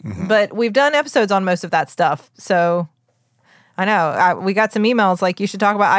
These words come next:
Speaker 2: ivermectin." There is an episode on ivermectin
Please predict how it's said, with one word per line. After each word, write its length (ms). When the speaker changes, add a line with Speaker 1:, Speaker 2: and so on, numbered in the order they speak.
Speaker 2:
ivermectin." 600
There 200
is 160
an 80
episode 300
on 220
ivermectin 560